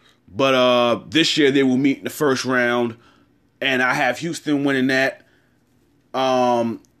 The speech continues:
I have Houston winning that series, I would say four games to one. Um, obviously, James Harden is on a hell of a,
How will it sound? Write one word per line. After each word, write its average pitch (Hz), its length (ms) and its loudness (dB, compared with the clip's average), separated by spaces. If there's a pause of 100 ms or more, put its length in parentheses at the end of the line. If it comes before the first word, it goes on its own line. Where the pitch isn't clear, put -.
(160)
I 139 180 0
have 160 280 -2
Houston 160 520 -6
winning 156 260 0
that 151 180 0
series, 151 500 0
I 143 100 2
would 143 140 -2
say 143 200 -2
four 160 320 0
games 147 340 0
to 139 100 -4
one. 147 440 0 (580)
Um, 127 320 2
obviously, 151 640 -2
James 147 340 -2
Harden 131 320 0
is 120 140 -4
on 127 160 -2
a 117 80 -2
hell 156 220 0
of 120 140 -4
a, 120 200 0